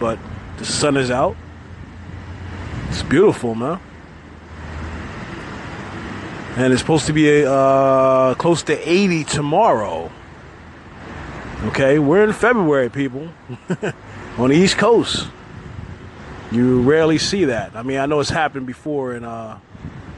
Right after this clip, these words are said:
in our history, but, uh, like I said earlier, you gotta be very wary when we have very warm days like this in February, because there's something coming behind it.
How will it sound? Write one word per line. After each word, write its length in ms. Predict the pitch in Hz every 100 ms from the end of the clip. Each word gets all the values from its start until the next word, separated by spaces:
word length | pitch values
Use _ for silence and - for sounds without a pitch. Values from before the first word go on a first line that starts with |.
| - - -
in 120 | 120
our 100 | 120
history, 540 | 104 131 - 131 127 135
but, 240 | 117 113
uh, 260 | 113 110 107 - - - - - - - - - - - - - - - - -
like 160 | 107 117
I 80 | 123
said 240 | - 143
earlier, 420 | 156 156 131 117
you 180 | 110 110
gotta 260 | 110 131 127
be 360 | 131 127 120 - -
very 460 | 110 147 151 151
wary 600 | 147 165 165 156 139 123 107 95
when 140 | 117
we 100 | 127
have 300 | 123 135 131
very 340 | 110 131 143 143
warm 380 | 139 147 143
days 280 | 135 151 135
like 120 | 135
this 180 | 127 131
in 80 | 131
February, 720 | - 151 131 113 110 101 101 - - - - - -
because 180 | 104 101
there's 160 | 107 98
something 420 | - 139 123 131
coming 380 | - 156 151 139
behind 420 | 127 139 147 117
it. 140 | 92